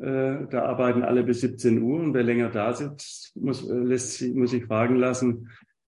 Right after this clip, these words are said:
äh, ob er überfordert ist mit seinem Job oder ob er das nicht schafft in der Zeit von neun bis siebzehn Uhr.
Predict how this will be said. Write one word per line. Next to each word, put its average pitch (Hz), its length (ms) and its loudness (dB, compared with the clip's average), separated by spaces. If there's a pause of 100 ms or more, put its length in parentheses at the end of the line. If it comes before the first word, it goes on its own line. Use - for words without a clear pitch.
äh, 120 400 2
ob 120 240 2
er 127 80 6
überfordert 135 560 2
ist 104 180 -2
mit 98 140 -4
seinem 95 240 0
Job 95 220 -2
oder 104 280 -2
ob 104 120 -2
er 107 40 2
das 113 180 2
nicht 131 200 2
schafft 147 420 2
in 110 220 -2
der 104 180 0
Zeit 98 420 -2
von 95 460 0
neun 95 480 0
bis 98 200 -4
siebzehn 98 380 -2
Uhr. 85 360 -4